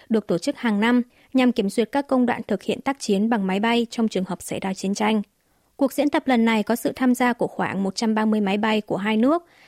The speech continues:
bao gồm chiến đấu cơ F ba mươi lăm A, F A mười chín của Washington, được điều động đến bán đảo Hàn Quốc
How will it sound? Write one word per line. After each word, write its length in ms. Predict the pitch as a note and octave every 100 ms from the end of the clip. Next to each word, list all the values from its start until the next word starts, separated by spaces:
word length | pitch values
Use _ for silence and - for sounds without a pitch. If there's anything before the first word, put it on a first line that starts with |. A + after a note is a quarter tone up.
| -
bao 160 | B3+ B3+
gồm 200 | B3 A3
chiến 200 | - A3
đấu 120 | G#3
cơ 280 | - B3+ B3 -
F 100 | C#4+ C4+
ba 100 | B3
mươi 140 | A#3
lăm 160 | A#3 A3+
A, 260 | A#3+ B3 A#3 - _ -
F 80 | C#4
A 140 | B3 A#3
mười 180 | G#3+ F3+
chín 280 | G3 G3+
của 160 | A#3+ F#3
Washington, 560 | G3+ - A3 A3 A#3 A3 _ - -
được 120 | A#3+
điều 160 | A3 G#3
động 180 | G#3+ -
đến 200 | G3+ G#3
bán 140 | G#3+
đảo 100 | A3+
Hàn 200 | G3 F#3 -
Quốc 200 | C#4+